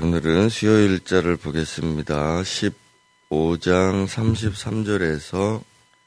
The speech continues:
사십칠 절 있습니다.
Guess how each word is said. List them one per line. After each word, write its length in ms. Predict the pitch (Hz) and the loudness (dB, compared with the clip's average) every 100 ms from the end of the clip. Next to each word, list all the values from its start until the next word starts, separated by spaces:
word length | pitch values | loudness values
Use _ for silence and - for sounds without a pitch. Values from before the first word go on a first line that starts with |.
| _ _ _ - | _ _ _ -10
사십칠 720 | 73 76 80 - - 87 87 | -10 -8 -10 -10 -10 -8 -8
절 500 | - 87 85 85 87 _ _ _ _ _ _ _ _ - | -4 0 0 -2 -6 _ _ _ _ _ _ _ _ -10
있습니다. 1000 | 80 78 - 71 71 67 67 69 92 104 | -10 -10 -10 -8 -6 -8 -12 -8 -4 -6